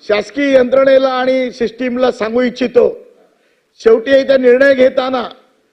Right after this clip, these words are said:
काल माननीय गडकरी साहेबांनी एक नागपूरला, अ, अधिवे-, अ, त्यांनी एका कार्यक्रमामध्ये भाषण केलं की अंतिम कोण आपण आहोत.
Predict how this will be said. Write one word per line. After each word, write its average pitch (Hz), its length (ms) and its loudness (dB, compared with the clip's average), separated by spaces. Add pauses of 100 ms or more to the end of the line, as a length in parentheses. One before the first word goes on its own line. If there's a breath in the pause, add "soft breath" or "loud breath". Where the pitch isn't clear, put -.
(300)
काल 247 260 0 (440)
माननीय 254 540 -4
गडकरी 226 420 -2
साहेबांनी 254 420 -4
एक 247 100 -4
नागपूरला, 233 680 -6 (460 soft breath)
अ, - 120 -4 (560)
अधिवे-, 226 320 -2
अ, 190 380 -4 (140)
त्यांनी 202 220 -2
एका 220 340 -4
कार्यक्रमामध्ये 220 1300 -6 (460)
भाषण 226 320 -4
केलं 196 400 -6 (560)
की 226 60 0
अंतिम 247 440 -4
कोण 277 240 -2
आपण 262 360 -6
आहोत. 214 240 -10